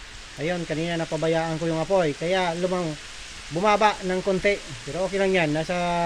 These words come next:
one forty pa rin naman yan. So, one sixty-five. Okay,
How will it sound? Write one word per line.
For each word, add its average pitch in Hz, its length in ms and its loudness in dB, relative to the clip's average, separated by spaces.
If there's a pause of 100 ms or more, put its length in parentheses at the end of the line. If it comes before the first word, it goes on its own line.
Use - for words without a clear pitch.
(380)
one 170 240 2
forty 170 240 -2
pa 160 160 0
rin 160 160 2
naman 151 160 2
yan. 127 160 -2 (600)
So, 135 240 -4
one 170 160 0
sixty-five. 180 560 0 (320)
Okay, 190 160 2